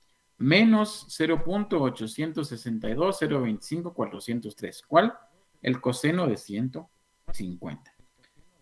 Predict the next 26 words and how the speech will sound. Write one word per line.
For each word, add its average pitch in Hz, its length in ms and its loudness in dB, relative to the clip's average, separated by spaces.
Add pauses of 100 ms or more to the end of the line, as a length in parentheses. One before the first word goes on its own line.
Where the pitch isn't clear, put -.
(280)
Solo 165 240 8
nos 165 180 4
quedaron 165 360 8
dos, 180 440 4
mm, 127 600 2 (1120)
puntitos 147 500 6
por 123 220 4
ver, 202 440 4
pero 151 120 2
eso 202 100 4
los 147 120 6
vamos 147 260 6
a 151 40 6
ver 160 140 8
rapidito 151 580 2
el, 131 180 0
el, 110 420 -6
eh, 104 400 -4
a 110 120 -6
primera 131 360 4
hora 151 120 2
el 147 80 0
próximo 131 480 -4
día 127 200 0
de 143 140 -2
clases. 202 440 0